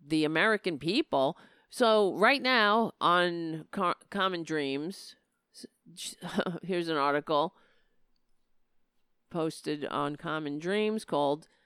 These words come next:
Showing Contempt for the American People, G O P Floats Slashing Boosted Unemployment Benefits or Payments to a hundred dollars per week. You wanna see this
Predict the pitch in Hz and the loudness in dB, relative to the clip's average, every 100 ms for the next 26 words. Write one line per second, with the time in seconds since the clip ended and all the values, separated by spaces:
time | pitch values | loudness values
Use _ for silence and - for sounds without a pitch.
0 | _ _ - 220 214 220 208 202 170 - | _ _ -2 2 4 4 2 0 -2 0
1 | 214 233 - - 170 165 160 160 165 135 | 0 0 -4 -4 0 2 2 2 2 -2
2 | 143 202 220 226 214 170 - 208 247 247 | -4 -4 -2 0 0 -2 -4 0 2 2
3 | 233 220 220 220 - 175 180 180 - _ | 0 -2 -2 -2 -2 2 2 2 -6 _
4 | - - 185 214 226 233 226 208 190 _ | -16 -12 -2 2 2 0 -2 -2 -4 _
5 | _ 156 185 247 - - 269 240 220 240 | _ 0 0 0 -4 -6 -4 -2 0 -2
6 | 240 185 190 190 180 160 151 160 160 131 | -2 0 0 -2 -2 0 0 -2 -2 -4
7 | - - - _ - 139 - 160 127 117 | -6 -16 -18 _ -4 -4 -2 -2 -2 -4
8 | 147 - - - 240 220 180 196 277 269 | -8 -14 -12 0 4 6 4 4 2 4
9 | 190 127 120 _ 151 160 143 127 113 - | 2 0 -4 _ 0 2 4 2 -4 -8
10 | _ 147 139 131 104 - - - - 220 | _ -2 -2 -2 -4 -8 -20 -8 2 6
11 | 262 285 - 269 269 269 233 233 226 - | 6 4 2 0 2 2 4 4 2 0
12 | - | -8